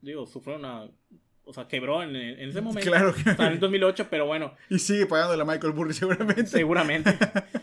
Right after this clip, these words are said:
Speaker 2: <laughs>
Speaker 1: Esta empresa, de hecho, salía en las camisas del Manchester United del dos mil siete. Y de-,
Speaker 2: Sí.
Speaker 1: y obviamente después del dos mil ocho dejó de salir.
Speaker 2: Claro.
Speaker 1: <laughs>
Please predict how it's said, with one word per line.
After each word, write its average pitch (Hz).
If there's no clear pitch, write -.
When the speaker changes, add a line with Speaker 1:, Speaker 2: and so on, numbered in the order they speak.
Speaker 2:
<laughs> -
Speaker 1:
Esta 190
empresa, 175
de 156
hecho, 160
salía 156
en 147
las 135
camisas 131
del 117
Manchester 123
United 117
del 107
dos 107
mil 127
siete. 127
Y 120
de-, 113
Speaker 2:
Sí. 139
Speaker 1:
y 156
obviamente 202
después 175
del 175
dos 160
mil 160
ocho 151
dejó 139
de 131
salir. 165
Speaker 2:
Claro. 165
Speaker 1:
<laughs> -